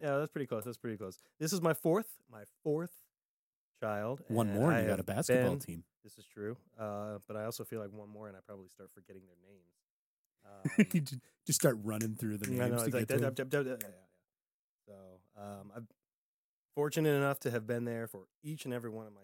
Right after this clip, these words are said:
Speaker 1: children's birth, and
Speaker 2: That's
Speaker 1: it's,
Speaker 2: awesome.
Speaker 1: uh, uh, something that I'm, um,
Speaker 2: He's beaming,
Speaker 1: really
Speaker 2: folks.
Speaker 1: thrilled about, and I'm beaming. I'm a beaming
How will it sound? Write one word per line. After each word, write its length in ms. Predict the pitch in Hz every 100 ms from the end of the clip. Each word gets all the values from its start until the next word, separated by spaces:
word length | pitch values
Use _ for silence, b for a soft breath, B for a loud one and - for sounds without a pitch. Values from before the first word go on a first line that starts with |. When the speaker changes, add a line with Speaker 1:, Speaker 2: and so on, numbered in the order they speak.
| 98
Speaker 1:
children's 300 | 104 95 92 104
birth, 260 | 113 120
and 80 | 87 85 82
Speaker 2:
That's 200 | 82 -
Speaker 1:
it's, 100 | 80
Speaker 2:
awesome. 200 | - 85
Speaker 1:
uh, 420 | 85 82 _ 87
uh, 20 | 85 85 82 _ _
something 240 | 87 87
that 60 | 87
I'm, 600 | 87 85 _ _ _ 85
um, 100 | 82 82 82 _ _
Speaker 2:
He's 120 | 104
beaming, 220 | 92 107 101
Speaker 1:
really 220 | 196 202
Speaker 2:
folks. 100 | 165
Speaker 1:
thrilled 220 | 131 110
about, 220 | 92 87
and 100 | 101
I'm 160 | 117 110
beaming. 260 | 110 101 92
I'm 100 | 92
a 60 | 90
beaming 220 | 90